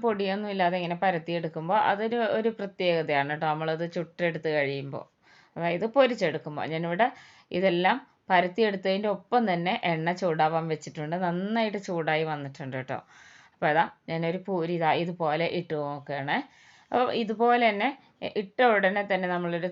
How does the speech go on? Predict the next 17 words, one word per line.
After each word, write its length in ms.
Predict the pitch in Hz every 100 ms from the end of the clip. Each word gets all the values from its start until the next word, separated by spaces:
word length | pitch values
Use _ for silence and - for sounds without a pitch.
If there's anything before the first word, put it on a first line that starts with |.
| 185
തവി 240 | 160 160 151
വെച്ച് 180 | 151 196
ഇങ്ങനെ 240 | 180 160 170 185
just 360 | 190 _ - 247
ഒന്നിങ്ങനെ 300 | 202 180 175
പ്രസ് 160 | 175 -
ചെയ്താൽ 220 | 170 156 151
മതി. 120 | 160
ഒരുപാട് 360 | 160 170 202 269 269
നമ്മൾ 160 | 202 180 175
പ്രസ് 180 | 160 -
ചെയ്യരുത് 340 | 151 139 139
കേട്ടോ. 200 | 131 - - - - - - -
അതിങ്ങനെ 360 | 170 175 160 196 269 _ -
പെട്ടെന്ന് 640 | 190 180 _ - 269 269 240
തന്നെ 200 | 180 165 156
അതിങ്ങനെ 340 | 160 156 233